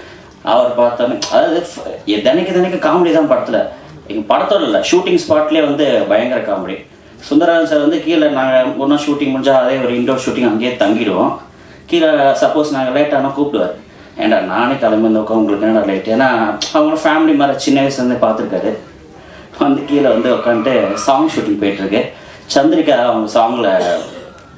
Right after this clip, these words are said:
பண்ணும்போது சரியா பார்க்கல எங்களை.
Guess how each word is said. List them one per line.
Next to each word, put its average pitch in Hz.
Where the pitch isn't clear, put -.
பண்ணும்போது 120
சரியா 110
பார்க்கல -
எங்களை. 95